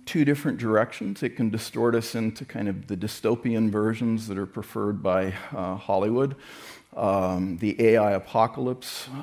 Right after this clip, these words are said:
uh, apocalyptic A I. Um,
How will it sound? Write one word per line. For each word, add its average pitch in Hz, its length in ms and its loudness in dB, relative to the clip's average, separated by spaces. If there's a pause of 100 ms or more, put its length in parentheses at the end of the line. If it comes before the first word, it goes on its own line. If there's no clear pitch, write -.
uh, 87 260 -8
apocalyptic 107 840 -4
A 104 200 2
I. 113 520 4 (220)
Um, 98 420 0